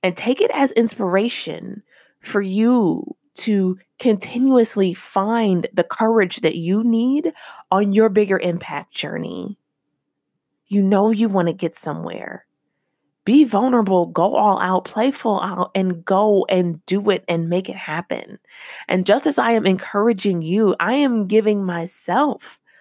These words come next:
the exact same encouragement, because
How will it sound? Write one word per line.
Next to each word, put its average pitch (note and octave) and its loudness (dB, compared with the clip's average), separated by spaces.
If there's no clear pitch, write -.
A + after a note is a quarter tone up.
the A3 2
exact F#3 -4
same G3 0
encouragement, F3+ -6
because F#3 -4